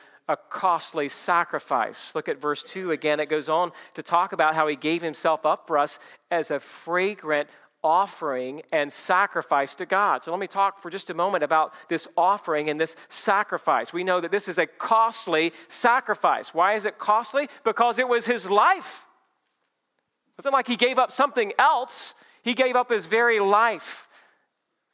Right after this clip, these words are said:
He gave his life as an offering. This is Old Testament, uh, wording here. This idea of an offering can be seen clearly in the book of Leviticus.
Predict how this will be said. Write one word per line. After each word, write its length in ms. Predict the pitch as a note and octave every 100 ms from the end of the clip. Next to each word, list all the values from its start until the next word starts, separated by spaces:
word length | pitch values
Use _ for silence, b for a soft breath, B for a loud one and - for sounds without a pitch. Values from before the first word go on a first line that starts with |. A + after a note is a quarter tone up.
| -
He 80 | D3
gave 200 | F#3+ F3+
his 180 | D#3
life 260 | F3 F3+ F3+
as 140 | F#3
an 120 | E3+ D3 -
offering. 560 | D#3+ F3 - D3+ A2
This 180 | C3 D3+
is 220 | D#3+ C3+ - b -
Old 420 | E3+ F3 D3+ -
Testament, 680 | - F#3+ - E3+ D3+ C3+ - b b b b b b _ _ _
uh, 260 | D#3 C#3 C3 B2
wording 440 | D3 F#3 F3+ C#3
here. 340 | B2+ C#3+ G#2+ -
This 200 | D3 C#3
idea 440 | - D#3 D3+ F3 E3+
of 180 | F3 E3
an 100 | D#3
offering 520 | E3+ F#3 - E3 D3
can 120 | D#3
be 140 | D3+
seen 320 | D3 F3+ D#3+ C#3+
clearly 460 | - F#3+ F#3+ E3
in 60 | D3
the 100 | C#3
book 200 | E3+ F3
of 120 | C#3+
Leviticus. 800 | D3 B2 F3 G3 C#3+ - -